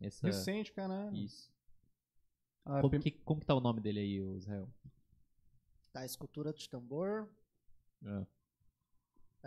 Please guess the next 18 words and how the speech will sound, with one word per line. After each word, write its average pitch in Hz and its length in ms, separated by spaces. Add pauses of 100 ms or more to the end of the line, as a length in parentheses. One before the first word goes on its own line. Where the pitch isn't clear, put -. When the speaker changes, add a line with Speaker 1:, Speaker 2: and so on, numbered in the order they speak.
(100)
Speaker 3:
É, 120 40
escultura, 180 500
tambor, 170 400 (440)
Folketon, 196 760
Inglaterra, 165 480
três 170 280
mil 151 220
antes 156 140
de 180 60
Cristo. - 420 (120)
Speaker 1:
É, 107 120
três 127 240
mil 131 100
antes 127 100
de - 60
Cristo, 110 260
né? 107 180
É, 110 220